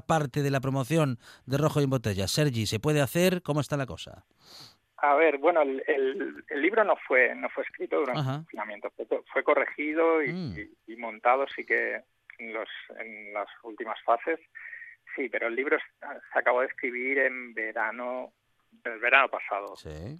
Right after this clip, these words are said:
Speaker 2: Pero bueno, la, la edición tiene un, es un proceso lento, ¿no? Y aparte, pues Jorge, por suerte, parece que no le va mal y
Speaker 1: Ujú.
Speaker 2: tenía unos cuantos en cola. Tenía que haber salido en mayo, pero no pudo salir, al final salió el ocho de junio. Y claro, problemas, pues primero de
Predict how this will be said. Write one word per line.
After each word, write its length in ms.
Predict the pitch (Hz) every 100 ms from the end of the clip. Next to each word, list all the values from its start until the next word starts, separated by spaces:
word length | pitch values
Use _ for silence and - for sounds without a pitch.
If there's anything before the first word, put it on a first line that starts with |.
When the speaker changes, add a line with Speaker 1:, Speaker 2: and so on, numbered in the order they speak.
| 190 -
Speaker 2:
Pero 140 | 107
bueno, 180 | 127 123
la, 280 | 113 104 120
la 140 | 113
edición 380 | 117 120 - 143
tiene 180 | 147 135
un, 240 | 120 117
es 180 | 110 113
un 80 | 123
proceso 760 | - - 113 - 113 110 110 110
lento, 440 | 104 104 - 98
¿no? 120 | 117
Y 80 | 117
aparte, 360 | 98 104 - 113
pues 140 | 107
Jorge, 540 | - 113 - 123 123 _ _
por 160 | 120 -
suerte, 360 | 120 113 131 - _ -
parece 240 | 113 -
que 60 | 113
no 80 | 110
le 80 | 107
va 160 | 104
mal 280 | 104 113 - - -
y 160 | 92 101
Speaker 1:
Ujú. 180 | 127 170
Speaker 2:
tenía 200 | 110 104
unos 260 | 104 107 -
cuantos 240 | 113 113 120
en 80 |
cola. 260 | 104 113 104 - - - _
Tenía 240 | 131 156
que 80 | 165
haber 160 | 160 -
salido 240 | 143 139
en 80 | 131
mayo, 360 | 160 160 180 - -
pero 140 | 113
no 100 | 110 107
pudo 180 | 113 104
salir, 320 | 120 127 180
al 80 | -
final 260 | - 110 101
salió 340 | - 110 110 107
el 80 | 107
ocho 220 | - 113
de 80 | 110
junio. 460 | - 143 151 226 - - - - - _ -
Y 80 |
claro, 340 | 123 151 156 113 - _
problemas, 500 | - 117 147 156 107 - -
pues 180 | 107 -
primero 360 | - 101 101 123
de 320 | 131 123